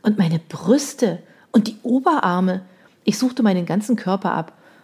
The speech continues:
und zum ersten Mal stieg so etwas wie Panik in mir auf. Wir wurden tatsächlich älter, mein Körper und ich. Was ich geistig an Reife und Erkenntnissen zugewann und begrüßte, hinterließ deutlich negative Spuren an meinem Körper.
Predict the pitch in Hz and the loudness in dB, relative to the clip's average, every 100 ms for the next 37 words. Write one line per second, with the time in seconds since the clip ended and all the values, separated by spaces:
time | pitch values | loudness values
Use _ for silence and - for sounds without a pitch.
0 | _ - 170 208 202 190 233 - 202 165 | _ -4 -2 -2 0 -2 -2 -2 -2 0
1 | 190 - 214 208 - - 180 - 156 - | -4 -4 -8 -4 -6 -4 -6 -4 -6 -6
2 | 185 196 156 - 139 139 104 135 - _ | -4 -2 -2 -4 -8 -8 -10 -12 -16 _
3 | _ _ _ _ _ - 233 156 151 156 | _ _ _ _ _ 0 2 2 -2 -2
4 | 220 214 269 - 160 165 156 160 156 - | -2 -2 -6 -6 -6 -4 -4 -4 -6 -6
5 | 165 160 185 156 151 156 - _ 185 165 | -4 -2 0 0 -2 -10 -14 _ -6 -4
6 | 160 - - _ _ - - - 208 208 | -4 -6 -16 _ _ -20 -20 0 2 2
7 | 226 - 226 320 - 226 180 175 170 269 | 2 2 2 2 -2 -2 -2 0 0 2
8 | 208 170 - - 226 294 190 175 156 269 | 0 -4 -6 -4 -4 -4 -6 -8 -4 -2
9 | 220 160 160 226 - - - 160 - 147 | 0 0 0 0 -2 -16 -6 -2 0 2
10 | 151 254 254 156 147 - - 190 208 208 | 6 4 4 -2 -4 -8 0 2 4 4
11 | 208 - 175 190 214 - 196 214 226 233 | 2 2 0 0 -2 -2 0 2 0 0
12 | 220 214 - 190 175 175 180 185 202 - | 0 -2 -4 -4 -2 -2 -2 0 0 0
13 | 247 220 143 | -2 -2 -6